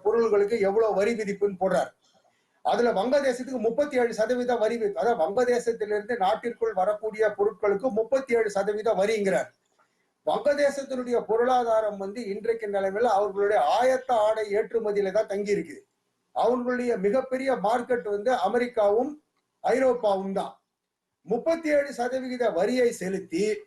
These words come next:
அமெரிக்காவை வந்து ஒரு முறைத்து கொண்டு அல்லதுக்கு,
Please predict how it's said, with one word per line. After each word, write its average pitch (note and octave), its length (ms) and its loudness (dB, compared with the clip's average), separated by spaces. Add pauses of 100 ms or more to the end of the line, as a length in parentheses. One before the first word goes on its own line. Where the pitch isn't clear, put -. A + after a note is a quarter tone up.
(240)
அமெரிக்காவை C4+ 920 0
வந்து A3+ 420 -4 (720)
ஒரு G#3+ 180 2
முறைத்து A#3+ 480 0
கொண்டு G#3+ 480 0 (260)
அல்லதுக்கு, B3+ 640 0